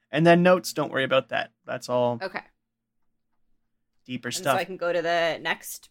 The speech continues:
Speaker 2: page?
Speaker 1: We can go to the next page. Uh,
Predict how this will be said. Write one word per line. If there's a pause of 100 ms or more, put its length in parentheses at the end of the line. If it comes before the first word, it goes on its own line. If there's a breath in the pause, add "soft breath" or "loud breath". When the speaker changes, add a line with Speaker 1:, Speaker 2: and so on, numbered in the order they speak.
Speaker 2:
page? (360)
Speaker 1:
We
can
go
to
the
next
page. (1040)
Uh,